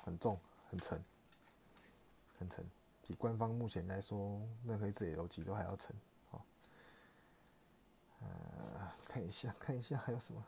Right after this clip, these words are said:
起落架，起落架。嗯，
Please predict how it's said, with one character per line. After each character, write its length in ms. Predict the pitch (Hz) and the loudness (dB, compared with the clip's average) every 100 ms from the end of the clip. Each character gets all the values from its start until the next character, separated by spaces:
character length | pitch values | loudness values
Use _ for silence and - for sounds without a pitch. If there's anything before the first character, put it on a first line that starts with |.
| - - - - - - - - - - - - - - | -10 -20 -20 -20 -20 -20 -20 -20 -20 -20 -20 -20 -18 -10
起 320 | - 101 104 | -4 0 4
落 180 | 131 123 | 4 6
架， 240 | - 127 - - | 4 4 0 -14
起 180 | - - | -12 -10
落 140 | - - | -10 -10
架。 180 | - - - - - - - - - - - - - - - - - - - - - - - - - - - - - - - - - - - - - - - - - - - - - | -6 -8 -8 -20 -20 -20 -16 -16 -16 -20 -20 -20 -20 -20 -20 -20 -20 -20 -20 -20 -20 -20 -20 -20 -20 -20 -20 -20 -20 -20 -20 -20 -20 -20 -20 -20 -20 -20 -20 -20 -20 -20 -20 -20 -12
嗯， 80 | 104 | -8